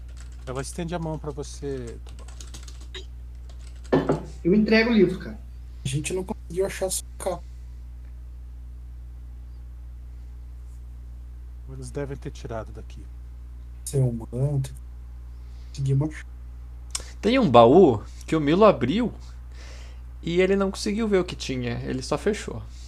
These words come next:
Speaker 4: e desmaiou. Mas não deve ser a sua capa.
Speaker 3: Você tá falando?
Speaker 4: Do baú da sala das poções.
Speaker 3: Ah, tá. Capeta.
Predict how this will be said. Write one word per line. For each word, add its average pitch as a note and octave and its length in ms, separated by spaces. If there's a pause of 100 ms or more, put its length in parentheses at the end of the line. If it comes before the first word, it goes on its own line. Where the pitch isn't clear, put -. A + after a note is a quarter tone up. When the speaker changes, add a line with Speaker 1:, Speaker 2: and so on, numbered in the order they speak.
(200)
Speaker 4:
e C#3 120
desmaiou. B2+ 480 (1600)
Mas G#2+ 180
não B2 120
deve G#2+ 240
ser - 100
a - 40
sua - 140
capa. - 320 (1400)
Speaker 3:
Você - 80
tá D3 100
falando? B2+ 540 (1600)
Speaker 4:
Do A2+ 100
baú A2 220
da A2 100
sala G#2+ 220
das G#2 120
poções. - 680 (1800)
Speaker 3:
Ah, C#3 260 (100)
tá. C3 120 (2250)
Capeta. - 340